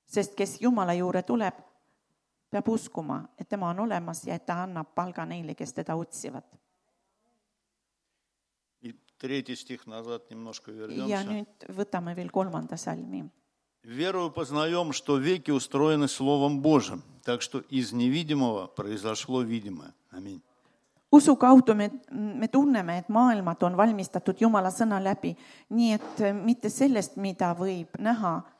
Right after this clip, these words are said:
Speaker 1: ei ole tekkinud see, mida nähakse.
Speaker 2: То есть ещё к тому же, что говорил, вернёмся, да, что все звёзды, планеты, галактики, всё устроено Словом Божьим.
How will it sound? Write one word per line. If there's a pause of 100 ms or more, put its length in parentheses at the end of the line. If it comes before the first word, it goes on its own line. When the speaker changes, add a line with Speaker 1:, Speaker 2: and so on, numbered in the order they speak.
(300)
Speaker 1:
ei
ole
tekkinud
see, (140)
mida (200)
nähakse. (340)
Speaker 2:
То
есть
ещё (180)
к
тому
же,
что
говорил,
вернёмся,
да,
что (400)
все
звёзды,
планеты,
галактики,
всё
устроено
Словом
Божьим.